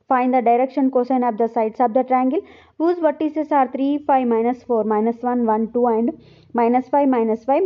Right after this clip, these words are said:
minus two. ఈ క్వశ్చన్ కూడా మనకు డైరెక్షన్ రేషియోస్. అంటే లాస్ట్ సెకండ్, లాస్ట్ సెక్షన్‌లో స్ట్రెయిట్ లైన్స్ నుంచి రెండు వచ్చాయి, pair of straight line నుంచి త్రీ వచ్చాయి, di-, డీఆర్స్ and డీసీస్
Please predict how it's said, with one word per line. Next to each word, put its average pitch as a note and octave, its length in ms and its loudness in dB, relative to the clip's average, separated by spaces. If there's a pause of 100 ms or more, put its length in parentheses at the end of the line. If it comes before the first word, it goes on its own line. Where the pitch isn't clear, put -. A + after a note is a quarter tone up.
minus G3 340 -4
two. - 100 -14 (1500)
ఈ D4 100 2
క్వశ్చన్ B3 320 -2
కూడా G#3 200 0
మనకు G3 260 -4 (300)
డైరెక్షన్ G#3 460 0 (220)
రేషియోస్. E3+ 480 -6 (420)
అంటే A#3+ 220 2 (160)
లాస్ట్ C4 300 0 (160)
సెకండ్, A3 320 -2 (220)
లాస్ట్ B3+ 360 -2
సెక్షన్‌లో A#3 420 0 (500)
స్ట్రెయిట్ B3+ 340 2
లైన్స్ C4+ 280 0
నుంచి C4 240 0
రెండు G#3 220 0
వచ్చాయి, B3 380 0 (400)
pair A#3+ 240 4
of C#4 120 0
straight B3+ 300 0
line B3+ 200 0
నుంచి B3 200 -4 (140)
త్రీ G3+ 120 -6 (120)
వచ్చాయి, B3+ 380 -2 (400)
di-, A#3 180 2 (120)
డీఆర్స్ B3 440 0
and B3 160 -2
డీసీస్ A3+ 320 -8